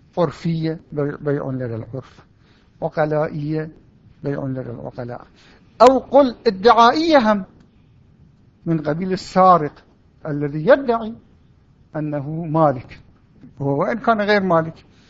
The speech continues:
حينما يبيع حقيقة هذا الذي سرقه، حينما يبيع حقيقة، بيعه بيع حقيقي، هو مو بيع مجازي، هم يقول: "بعتك هذا ال-، هذا، هذا المال"، أو "ملكتك هذا المال"،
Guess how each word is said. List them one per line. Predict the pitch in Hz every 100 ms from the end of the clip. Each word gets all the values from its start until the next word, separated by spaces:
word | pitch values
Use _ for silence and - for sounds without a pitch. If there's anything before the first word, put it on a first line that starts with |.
| _ _ _
حينما | 160 147 139 143
يبيع | 143 143 160 -
حقيقة | - 143 147 147 165 160 143
هذا | 135
الذي | 143 139 131
سرقه، | - 147 147 - 151 185 240 - _ _ _ _ _ _ _ _
حينما | 156 143 139 143
يبيع | 143 139 156 - 165 151 -
حقيقة، | 165 156 151 151 220 196 - _ _
بيعه | 170 196 220 214
بيع | 214 240
حقيقي، | - 185 240 339 339 262 -
هو |
مو | 151 165
بيع | 240 311
مجازي، | 262 208 202 165 - _ _ _ _ _ _ _ _ _ _ _ -
هم | 160 175
يقول: | 156 170 180 - _ _ _ _ _ _
"بعتك | 175 - - 196
هذا | 180 147 131
ال-، | 123 127 - _ _ _ _ _ _ _ _ _ _ 143
هذا، | 123 123 131
هذا | 127 123
المال"، | 120 120 123 135
أو | -
"ملكتك | 117 127 120 180 - 165 -
هذا | 127 131
المال"، | 131 135